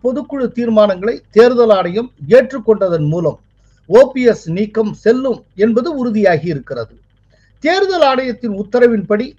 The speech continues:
அதிமுக பெயர், சின்னம், கட்சியை யாரும் உரிமை கோரவோ பயன்படுத்தவோ முடியாது. அதிமுக பெயரையோ கட்சி கொடியோ வேறு எவரேனும் பயன்படுத்தினால் வழக்கு தொடரப்படும்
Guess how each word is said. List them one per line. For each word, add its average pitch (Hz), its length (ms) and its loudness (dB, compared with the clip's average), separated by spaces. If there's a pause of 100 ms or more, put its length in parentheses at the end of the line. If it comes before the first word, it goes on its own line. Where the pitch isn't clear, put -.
(160)
அதிமுக 214 560 2 (240)
பெயர், 190 280 0 (380)
சின்னம், 214 380 -2 (160)
கட்சியை 226 480 -2 (220)
யாரும் 240 440 2
உரிமை 226 320 0
கோரவோ 185 340 2 (220)
பயன்படுத்தவோ 190 680 0 (120)
முடியாது. 143 440 -8 (640)
அதிமுக 214 600 0 (140)
பெயரையோ 233 460 0 (260)
கட்சி 233 240 -2 (120)
கொடியோ 233 380 0 (140)
வேறு 180 180 -4 (120)
எவரேனும் 247 460 2
பயன்படுத்தினால் 185 680 -6 (300)
வழக்கு 247 420 2
தொடரப்படும் 190 680 -2